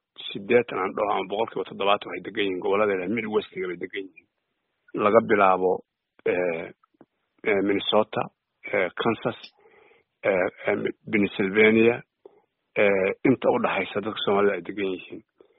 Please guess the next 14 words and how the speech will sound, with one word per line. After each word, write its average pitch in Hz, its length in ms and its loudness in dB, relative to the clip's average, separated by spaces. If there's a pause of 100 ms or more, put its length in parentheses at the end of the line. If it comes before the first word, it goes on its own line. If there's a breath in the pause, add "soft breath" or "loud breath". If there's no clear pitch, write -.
(500 soft breath)
Eh, 107 280 4
meel 127 260 2
kas-, - 240 -10
meelaha 156 320 4
ugu 139 160 0
badan 120 200 0
marka 120 200 -6
ay 107 140 -4
degan 110 280 -2
waxa 92 140 -6
weeye 104 120 0
Minnesota 101 380 -8
iyo 113 140 -2
Columbus. 117 460 0